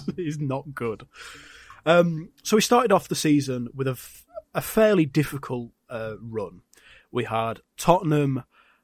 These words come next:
Aston Villa, and then Nottingham Forest. Can you guess how many goals we conceded.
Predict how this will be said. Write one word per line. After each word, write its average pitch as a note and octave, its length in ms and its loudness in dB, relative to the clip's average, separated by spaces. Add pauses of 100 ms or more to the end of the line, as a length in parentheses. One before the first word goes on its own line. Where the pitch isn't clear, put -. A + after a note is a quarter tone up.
(120)
Aston D#3 400 0
Villa, A#2 460 -4 (340)
and C#3 160 -2
then B2 160 -4
Nottingham A#2+ 360 -8
Forest. - 600 -10 (880)
Can G#3 240 4
you G3+ 140 6
guess B2+ 640 -4 (1000)
how D#3+ 320 4
many C#3+ 220 2
goals B2+ 420 0
we A#2+ 100 -8
conceded. F#2+ 640 -14